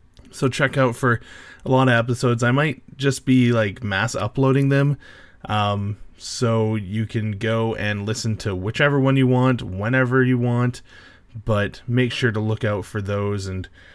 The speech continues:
see how I think the N F L regular season is gonna go. Uh, if you haven't already, go check me out on Instagram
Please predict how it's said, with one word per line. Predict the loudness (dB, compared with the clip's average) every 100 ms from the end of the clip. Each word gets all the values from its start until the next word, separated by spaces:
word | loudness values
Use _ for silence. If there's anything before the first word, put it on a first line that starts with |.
| -20
see | -10 2 4
how | 4 2 2 4
I | 2
think | 2 -2 -2 -6 -16 -12
the | -4
N | -2
F | -2 -2
L | -4
regular | -2 -4 -4 -4
season | -4 -4 -4
is | -6
gonna | -8 -8 -8
go. | -4 -4 -6 -10 -20 -20 -20 -20 _ -4
Uh, | -2
if | 0 2
you |
haven't | 4 4
already, | 4 4 4
go | 2
check | 2 0 2
me |
out | 2 4
on | 2
Instagram | 0 -2 2 2